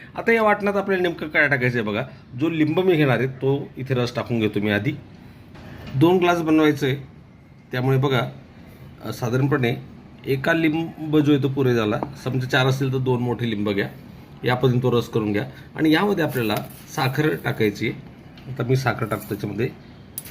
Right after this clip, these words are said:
दोन ग्लास बनवायचे म्हणजे दोन चमचे जे ती साखर घातली. याच्यामध्ये आपल्याला काळं नमक जे किंवा सेंधव नमक जे ते थोडं आपण टाकूया, कारण की ते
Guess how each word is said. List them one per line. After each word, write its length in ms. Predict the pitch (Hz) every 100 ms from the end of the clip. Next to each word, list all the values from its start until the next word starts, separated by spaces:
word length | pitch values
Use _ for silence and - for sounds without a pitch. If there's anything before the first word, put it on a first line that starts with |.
| - - - - - -
दोन 460 | 123 120 139 147 151
ग्लास 460 | - 123 120 120
बनवायचे 420 | 117 117 117 101
म्हणजे 180 | 117 139
दोन 240 | 143 117 104
चमचे 320 | 104 101 101
जे 140 | 101
ती 200 | 95 123
साखर 320 | 120 117 -
घातली. 300 | 107 95 101 104 - - - - - - - - - - - - 147
याच्यामध्ये 420 | 151 196 202 196
आपल्याला 280 | 190 180 196
काळं 440 | - 135 135 143
नमक 320 | 135 123 120
जे 80 | 123
किंवा 340 | 104 - 113
सेंधव 460 | 147 - 135 131 156
नमक 340 | 165 143 135
जे 200 | 131 101 - - - -
ते 60 | 165
थोडं 260 | 143 131 120
आपण 180 | 117
टाकूया, 320 | 104 101 107 131 - - -
कारण 160 | 107 104
की 120 | 110
ते 340 | 110 113 107